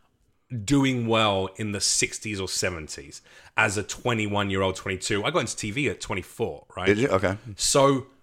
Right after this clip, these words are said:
Speaker 1: because these guys, when they were rock stars, they were, like, on stage in their fucking spandex.
Speaker 2: Yeah.
Speaker 1: Girls in the audience are, like, fifteen. Obviously, legal age is sixteen in England, but fifteen and fourteen-year-old girls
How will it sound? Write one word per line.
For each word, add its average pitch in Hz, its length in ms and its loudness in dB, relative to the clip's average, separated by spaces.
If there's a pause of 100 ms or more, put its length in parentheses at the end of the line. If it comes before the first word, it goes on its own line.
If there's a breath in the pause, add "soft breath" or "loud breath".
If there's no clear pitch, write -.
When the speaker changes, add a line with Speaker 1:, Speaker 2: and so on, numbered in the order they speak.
(260)
Speaker 1:
because 160 420 0
these 202 200 -2
guys, 196 560 -2
when 180 80 2
they 180 60 4
were 165 140 4
rock 180 300 2
stars, 107 580 0
they 156 120 0
were, 165 120 2
like, 143 200 0 (160)
on 196 240 0
stage 117 580 -2
in 139 100 -4
their 127 100 0
fucking 151 320 -2
spandex. 117 800 -2 (360 loud breath)
Speaker 2:
Yeah. 143 120 10
Speaker 1:
Girls 175 200 8
in 185 80 2
the 165 100 2
audience 143 400 2
are, 120 40 -2
like, 113 320 -2
fifteen. - 640 2 (140)
Obviously, 131 280 -2
legal 120 340 2
age 113 140 4
is 98 100 -4
sixteen - 400 -4
in 107 80 -4
England, 95 340 -4 (220 loud breath)
but - 100 -6
fifteen 147 500 -2
and 135 100 -2
fourteen-year-old 135 460 -2
girls 98 220 -2